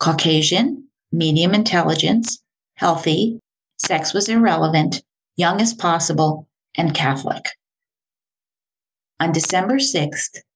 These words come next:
nineteen sixty-one, an eight point five pound baby boy was born at Saint Michael's Hospital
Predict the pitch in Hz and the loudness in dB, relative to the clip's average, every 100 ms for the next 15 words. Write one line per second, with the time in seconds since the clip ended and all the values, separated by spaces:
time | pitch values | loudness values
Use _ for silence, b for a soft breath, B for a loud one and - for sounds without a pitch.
0 | - 160 156 156 180 175 147 - - 208 | -4 0 0 0 2 2 0 -4 -2 2
1 | 156 143 - 139 _ _ 151 139 156 165 | 2 2 -2 -6 _ _ 0 0 2 0
2 | 113 - 208 233 - - 185 175 170 180 | 0 -2 -2 -2 -4 -4 -2 0 0 -2
3 | - - 175 165 170 180 - 170 156 196 | -4 -2 0 2 0 -2 -2 2 2 2
4 | 208 185 143 143 143 170 - 147 151 143 | 2 2 2 2 0 -2 0 0 2 0
5 | 143 - 160 147 185 180 226 226 170 151 | -2 -2 -2 -2 -2 0 -2 0 0 0
6 | 147 - 147 147 | 0 0 0 0